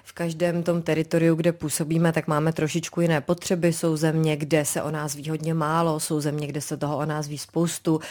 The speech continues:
Myslím, že jako obecně průřezově všichni cítíme, že se velmi dobře, snadno a často Česko spojuje s krásnou siluetou barokních kostelů pražských,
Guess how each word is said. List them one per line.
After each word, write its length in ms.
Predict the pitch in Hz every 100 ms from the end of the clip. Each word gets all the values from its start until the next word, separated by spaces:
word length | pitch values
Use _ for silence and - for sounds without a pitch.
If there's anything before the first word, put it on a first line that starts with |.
| - - 147 123
Myslím, 380 | 170 165 175 170
že 220 | 170 139 - _ _ _ _ -
jako 200 | - -
obecně 440 | 143 156 156 165
průřezově 600 | 160 151 139 147 151 151
všichni 360 | 143 160 151 135
cítíme, 520 | - 139 - 165 156 - -
že 160 | - 147
se 240 | - 139 - _ -
velmi 360 | 139 160 175
dobře, 400 | 156 123 - 139
snadno 560 | 135 143 139 143 147 -
a 40 |
často 600 | - 120 120 - 151 139 - - -
Česko 440 | 180 160 - 175
spojuje 580 | - - 160 156 160 156
s 360 | 160 156 139 135 - - - - - -
krásnou 680 | 151 143 147 - 170 165
siluetou 640 | 160 - 151 156 156 165 165
barokních 540 | 151 135 - 135 139
kostelů 640 | - 135 - - 143 143
pražských, 800 | 147 156 139 - - 135 160 220